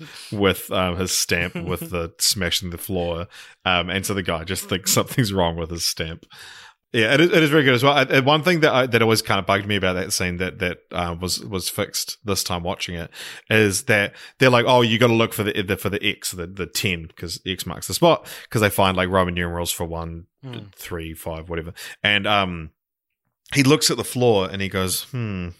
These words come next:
Speaker 2: hmm," and then climbs up a staircase to look down and then goes, "There's the X." And it's obviously done so that we can see it in shot, we can get it in full frame. I-,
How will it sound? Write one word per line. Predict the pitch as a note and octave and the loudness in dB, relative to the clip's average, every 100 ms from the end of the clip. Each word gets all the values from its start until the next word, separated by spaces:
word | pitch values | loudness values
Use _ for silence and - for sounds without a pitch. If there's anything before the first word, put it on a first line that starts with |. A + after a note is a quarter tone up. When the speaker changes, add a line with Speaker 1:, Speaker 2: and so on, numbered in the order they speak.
| - | -2
Speaker 2:
hmm," | C3+ A2 F#2+ - - | 0 0 -2 -8 -2
and | B2 B2 | 0 2
then | A#2 B2+ | 2 0
climbs | A#2+ B2 A#2+ A#2+ | 0 2 4 4
up | A#2 A#2 | 2 2
a | |
staircase | G#2 - A2+ A2 G2+ F2+ | 0 2 2 2 0 -2
to | - | -2
look | G#2+ G2+ - | -2 -2 0
down | G#2+ G#2 | 2 2
and | F#2 | -2
then | F#2+ | -4
goes, | F#2+ G2 F2+ - - _ | 0 0 0 -8 -20 _
"There's | G#2 A2 G#2+ | 2 4 4
the | G#2+ B2 A2 | 2 4 2
X." | F#2 - - - - - | -2 -4 -6 -6 -10 -2
And | |
it's | A#2+ - | 0 2
obviously | C#3 D3 - A#2 | 2 2 2 0
done | G2 F#2 F2 F2 - - _ _ - | 2 0 0 -4 -10 -20 _ _ -20
so | - - G#2 | -8 0 0
that | F2+ | 2
we | G2+ G#2+ | 0 0
can | F#2 | -2
see | - G2 | -2 0
it | E2+ | 0
in | E2 | -2
shot, | D#2+ - F#2 - | -4 -2 -2 -4
we | E2 | -12
can | E2+ E2+ | -12 -12
get | F2 | -8
it | E2 - | -8 -8
in | F2+ | -10
full | - G2 | -6 -6
frame. | F2+ G2 F2+ - - - - _ | -2 0 0 -4 -16 -18 -20 _
I-, | C#3+ | 2